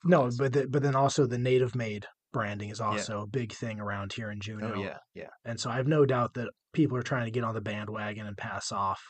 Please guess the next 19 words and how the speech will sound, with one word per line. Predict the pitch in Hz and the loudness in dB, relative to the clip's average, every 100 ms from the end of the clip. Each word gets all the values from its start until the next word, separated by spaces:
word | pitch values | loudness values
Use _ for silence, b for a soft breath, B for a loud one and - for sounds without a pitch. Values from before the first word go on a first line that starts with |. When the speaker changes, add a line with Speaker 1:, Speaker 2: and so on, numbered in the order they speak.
| 107 | -8
Speaker 1:
um, | 104 90 87 95 - _ _ _ _ - | -6 -6 -8 -12 -18 _ _ _ _ -4
you | 131 | -2
know, | 98 | -2
Speaker 2:
Art | 87 98 107 104 - | -2 2 2 0 -4
and | 95 92 | -4 -2
Speaker 1:
yeah, | 127 120 | -2 -2
Speaker 2:
souven-, | 110 | 0
Speaker 1:
art, | 120 120 | 2 4
Speaker 2:
I | |
mean, | 120 123 | 4 6
Speaker 1:
souvenirs | 131 120 117 117 113 110 - | 6 6 2 0 -2 -4 -4
Speaker 2:
I've | 110 117 | -2 0
Speaker 1:
that's, | 110 - - - - | -2 -6 -10 -10 -6
that | 120 | -6
are | 104 | -4
just | 98 - 135 | -8 -8 -4
made | 120 104 | -4 -2
in | 95 | -4
China. | 110 95 95 95 | -4 -4 -6 -8